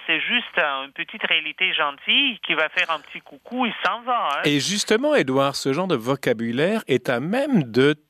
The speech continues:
Speaker 2: de faire vibrer un non-chrétien ou quelqu'un qui
Speaker 1: Ah,
Speaker 2: est athée
Speaker 1: probablement.
Speaker 2: ou qui est hostile. Ah, le christianisme, c'est pas juste du bleu poudre ou des, des trucs mignons ou des trucs moralisateurs et castrateurs. C'est,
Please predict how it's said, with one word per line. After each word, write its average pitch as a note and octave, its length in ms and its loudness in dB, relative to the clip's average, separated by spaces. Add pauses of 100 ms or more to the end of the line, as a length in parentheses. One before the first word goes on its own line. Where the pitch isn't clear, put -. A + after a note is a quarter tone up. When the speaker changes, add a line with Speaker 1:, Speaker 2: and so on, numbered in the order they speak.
(520)
Speaker 2:
de B2 300 0
faire B2+ 420 -2
vibrer E3+ 540 0
un B2 140 2
non-chrétien C3 760 0
ou D#3+ 100 2
quelqu'un B3 280 0
qui A3 200 2
Speaker 1:
Ah, D#3+ 120 0
Speaker 2:
est - 40 -4
athée A#2+ 80 -6
Speaker 1:
probablement. B3 300 0
Speaker 2:
ou D#3 60 -2
qui - 160 0
est - 20 2
hostile. F3 500 0 (140)
Ah, A3 260 0 (400)
le D3+ 200 0
christianisme, F#3+ 440 -6
c'est - 160 -4
pas G#3 140 2
juste F#3 220 -4
du C3+ 120 -2
bleu C#3 200 4
poudre A#3 400 -2
ou C#3 80 0
des, C3 160 4
des B2+ 120 -2
trucs D3 200 -6
mignons A#3+ 680 2
ou B2+ 80 0
des C3 140 2
trucs D3+ 260 0
moralisateurs B2+ 760 2
et C3 60 -6
castrateurs. E3+ 600 0
C'est, G#3+ 640 0